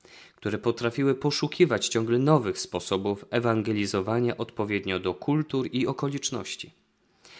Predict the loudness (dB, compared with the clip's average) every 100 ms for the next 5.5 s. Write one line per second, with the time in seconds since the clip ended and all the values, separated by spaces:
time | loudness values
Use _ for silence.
0 | -20 -20 -20 -20 _ -2 2 2 4 4
1 | 4 4 4 4 2 2 0 0 2 2
2 | 4 4 4 2 -2 0 2 4 4 4
3 | 4 2 0 0 0 2 2 2 2 4
4 | 4 2 0 0 -2 -4 -2 0 0 0
5 | -2 2 2 2